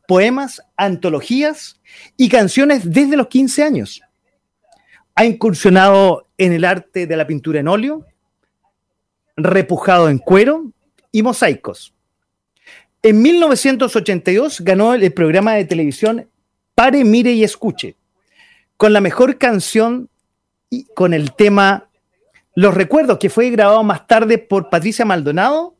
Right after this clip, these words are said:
y fue arreglada por Horacio Saavedra. Diez años después, en mil novecientos noventa y dos, pasó a ser la directora de producción del sello discográfico Star Sound.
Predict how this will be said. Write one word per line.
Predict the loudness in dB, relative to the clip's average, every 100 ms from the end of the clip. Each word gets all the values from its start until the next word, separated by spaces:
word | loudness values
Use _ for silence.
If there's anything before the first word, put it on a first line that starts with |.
| _ _ _ _ -8
y | -6
fue | -2 -2 -2 -4 -4
arreglada | -2 0 2 4 4 2
por | 0 2
Horacio | 0 0 -4
Saavedra. | -4 -6 -10 -16 -20 _ _ _ _ _ _ _ _ _ _ _ -20 _
Diez | -4 0 2
años | 2 2
después, | 2 0 -2 -2 -10 _
en | -2 2
mil | 2
novecientos | 2 2 0 0 -2
noventa | -4 -4 -2
y |
dos, | -2 -4 -12 _ _ _ _ _ _ _ _ _ _ _ _ _ _ _ _ _
pasó | -2 2 2
a |
ser | 2 2
la | 4
directora | 6 4 2 _ 4 4 4 0 -10 _ _ _ _ _ -8
de | -6
producción | -2 -2 -4 -2 -2 0
del | -2
sello | -2 0 2
discográfico | 0 -2 -4 -2 -2 -4 -4 -6 -6
Star | -12 -6 -6 -4
Sound. | -6 -6 -8